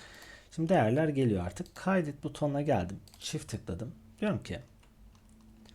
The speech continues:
şimdi burada aslında sadece bir güncelleme işlemi gerçekleştireceğiz. Başka bir işlem yapmayacağız. Sadece,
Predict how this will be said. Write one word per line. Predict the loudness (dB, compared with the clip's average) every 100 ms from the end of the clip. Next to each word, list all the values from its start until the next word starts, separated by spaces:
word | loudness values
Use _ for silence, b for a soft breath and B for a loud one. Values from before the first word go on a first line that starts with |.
| B B B B B B B -6
şimdi | -2 0
burada | 2 2 2 2
aslında | 0 -2 -2
sadece | 0 2 2 0
bir | -4
güncelleme | -2 0 2 4 4 4 0
işlemi | -4 -8 -4 -2 -2 0
gerçekleştireceğiz. | -2 -4 -8 -8 -10 -8 -8 -6 -6 -4
Başka | -4 -2 -2
bir | -2
işlem | -2 0 2
yapmayacağız. | 2 -2 -8 -8 -6 -6
Sadece, | -8 -4 -2 0 -2 -6